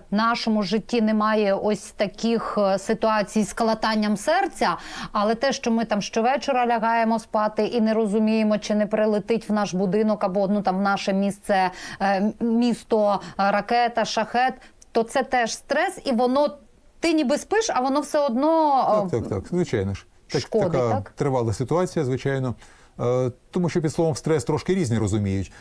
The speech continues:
Speaker 2: Е, до стресу часто відносять ось такі миттєві реакції, реакції
Speaker 1: О,
Speaker 2: переляку.
Speaker 1: от.
Speaker 2: Ну, це, по суті, не класичний стрес. Стрес розвивається протягом годин, а то й днів.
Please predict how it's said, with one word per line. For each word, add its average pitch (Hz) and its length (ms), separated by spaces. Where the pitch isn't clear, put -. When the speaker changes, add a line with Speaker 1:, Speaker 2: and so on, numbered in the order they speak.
Speaker 2:
Е, 117 300
до 135 300
стресу 135 500
часто 131 300
відносять 123 420
ось 120 100
такі 131 220
миттєві 117 440
реакції, 95 540
реакції 127 440
Speaker 1:
О, 220 60
Speaker 2:
переляку. 117 500
Speaker 1:
от. 226 160
Speaker 2:
Ну, 180 80
це, 202 120
по 185 120
суті, 160 260
не 151 120
класичний 107 480
стрес. 90 280
Стрес 220 400
розвивається 143 600
протягом 131 340
годин, 131 360
а 113 40
то 139 140
й 127 80
днів. 107 320